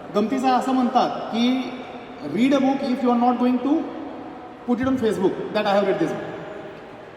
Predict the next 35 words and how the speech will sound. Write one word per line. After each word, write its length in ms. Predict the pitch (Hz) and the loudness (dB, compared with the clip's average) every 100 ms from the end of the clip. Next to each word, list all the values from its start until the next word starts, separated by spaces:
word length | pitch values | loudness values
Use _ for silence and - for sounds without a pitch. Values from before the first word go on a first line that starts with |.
| - - - - - - - - | -18 -18 -18 -18 -20 -20 -16 -4
म्हणजे 140 | 202 | -2
पुस्तक 380 | 233 226 - 247 | 0 -2 0 0
वाचायचं, 400 | 226 208 233 233 | 2 2 2 0
Facebook-वर 420 | 254 226 214 220 | 2 2 2 2
टाकायचं, 320 | 214 180 156 151 | 4 2 2 -2
पुस्तक 360 | 175 - 226 | -4 -2 0
वाचायचं 320 | 214 202 214 | 0 0 -2
किंवा 280 | 165 214 233 | -2 0 4
मग 160 | 240 247 | 4 4
एक 100 | 254 | 0
पुस्तकाची 480 | - 220 247 247 247 | -2 -2 -2 -2 -2
थप्पी, 560 | 226 - 262 170 - - - | -4 -2 2 0 -2 -8 -6
"मी 220 | 190 247 | 2 4
ह्या 160 | 247 226 | 4 2
वर्षात 280 | 220 190 220 | 2 0 0
वाचलेली 340 | 202 180 190 202 | 0 0 0 0
पुस्तकं," 420 | 220 - 208 - - - - | -2 -2 -2 -2 -4 -8 -2
हे 140 | 175 240 | 4 6
जर 220 | 285 285 | 6 4
तुम्ही 180 | 262 285 | 4 4
टाकणार 420 | 247 190 220 247 | 4 2 4 6
नसाल 360 | 262 285 269 - - - - | 6 6 6 4 2 -4 0
तर 100 | 247 | 2
वाचा. 360 | 214 - - - - - - - - - - - - - | 2 0 -6 -10 -10 -12 -12 -14 -14 -16 -16 -18 -16 -10
आणि 120 | 190 196 - | -8 -6 -2
तर 140 | 294 | 0
वाचत 420 | 285 214 269 262 | 2 2 0 -2
असाल 300 | 214 269 262 - - - | -2 2 2 2 -4 -6
तर 60 | 254 - | -6 -4
खऱ्या 220 | 220 262 | 2 4
अर्थाने 260 | 294 247 277 | 6 6 4
तुम्ही 240 | 269 262 | 6 4
त्या 180 | 294 240 | 4 4
गोष्टीसाठी 480 | 240 240 233 208 185 | 4 4 2 0 0
वाचता. 320 | 151 - - | 0 -2 -6